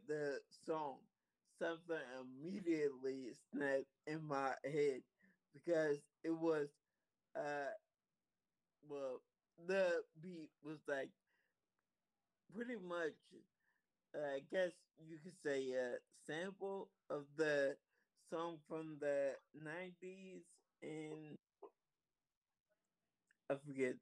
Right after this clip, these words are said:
the exact year, but it was from the nineties, the song "My Boo" by Ghost Town D Js.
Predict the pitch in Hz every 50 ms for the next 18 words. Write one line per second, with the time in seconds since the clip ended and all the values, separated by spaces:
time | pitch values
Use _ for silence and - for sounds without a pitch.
0 | _ - - 123 123 127 127 - - - 123 127 123 127 131 135 127 120 - _
1 | _ _ - 127 123 120 123 135 - _ _ _ _ _ _ _ _ - 156 160
2 | 156 160 156 151 160 160 156 147 147 - - _ _ _ - 151 165 160 160 151
3 | 143 143 139 135 135 131 - 151 143 131 151 160 151 156 160 156 156 170 165 165
4 | 165 - _ _ _ _ _ _ _ _ _ - 147 156 151 143 139 131 - -
5 | - - - - 165 156 151 151 147 139 - - 143 147 147 143 139 135 131 131
6 | - - - 143 127 156 165 165 160 139 123 113 143 - _ _ _ _ _ _
7 | _ _ - 143 147 147 143 143 143 143 147 - _ - 151 151 156 151 151 151
8 | - _ - 151 143 143 143 143 139 131 120 107 135 143 175 180 175 156 127 -
9 | 131 123 127 - - - -